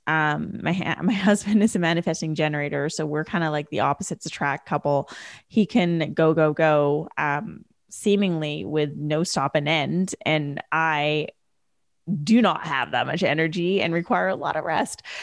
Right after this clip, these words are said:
So it, it can be also really frustrating to live with someone or to be around people who operate differently because we place those expectations on ourselves.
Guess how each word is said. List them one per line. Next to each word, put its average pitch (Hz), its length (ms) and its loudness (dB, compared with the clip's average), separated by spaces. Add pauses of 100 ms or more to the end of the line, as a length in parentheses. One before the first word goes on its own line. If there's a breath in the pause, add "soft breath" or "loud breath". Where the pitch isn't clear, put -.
(140)
So 208 380 2
it, - 280 2
it 180 240 0
can 220 160 4
be 208 200 6
also 196 320 2
really 170 260 4
frustrating 170 640 0
to 165 120 -6
live 165 240 2
with 165 160 -2
someone 160 360 0
or 151 100 -2
to 151 80 -4
be 160 200 0
around 151 280 0
people 165 340 0
who 156 500 0
operate 151 540 0
differently 196 520 0
because 190 280 0
we 165 80 -2
place 160 280 -4
those 151 180 -4
expectations - 720 -6
on 185 140 -6
ourselves. 208 500 -4